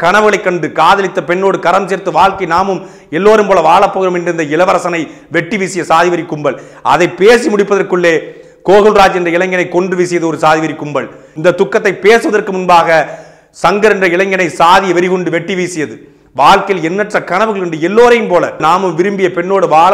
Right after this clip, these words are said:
முடியும் என்ற கனவுகளோடு இருந்த இந்த இளைஞர்களை கொண்டு வீசியது சாதிவெறி கும்பல். அதுபோல நந்தினி என்ற பெண்ணை காதலித்து அந்த பெண்ணை கர்ப்பமாக்கி, கர்ப்பமாக்கிய பிறகு தன் நண்பர்களை கூட்டு வந்து அந்த பெண்ணை பாலியல் வன்புறவு கொண்டு அந்த பெண்ணை வெட்டி வீசி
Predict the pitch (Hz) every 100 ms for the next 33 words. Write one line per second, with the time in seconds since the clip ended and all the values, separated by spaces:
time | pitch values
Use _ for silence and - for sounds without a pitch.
0 | 190 185 170 160 156 135 - - - 131
1 | 175 180 175 156 156 147 135 - - 135
2 | 147 143 160 185 175 156 160 165 160 156
3 | 160 139 131 151 156 151 143 - 139 127
4 | 104 - 123 180 185 175 151 139 - -
5 | 131 170 196 208 190 160 131 151 160 190
6 | 214 - 143 160 190 180 170 190 175 165
7 | 170 175 147 135 185 160 135 - 170 -
8 | - _ - 143 - 220 208 190 190 156
9 | 160 208 196 180 151 - - - - 139
10 | 143 185 214 233 214 165 185 185 175 175
11 | 160 156 170 180 127 151 175 185 147 165
12 | 180 165 - 156 156 190 - - - -
13 | 143 135 165 185 185 151 151 196 151 190
14 | 180 170